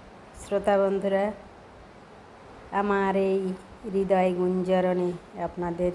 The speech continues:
সবাইকে স্বাগত। আজ আবার নতুন একটা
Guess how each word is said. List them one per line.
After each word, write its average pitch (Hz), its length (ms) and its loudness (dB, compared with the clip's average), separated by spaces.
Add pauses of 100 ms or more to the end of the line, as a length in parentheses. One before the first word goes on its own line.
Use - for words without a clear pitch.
(120)
সবাইকে 170 420 -4 (120)
স্বাগত। 170 380 -4 (1160)
আজ 170 140 2 (360)
আবার 170 220 2 (160)
নতুন 160 240 -4 (120)
একটা 170 180 -6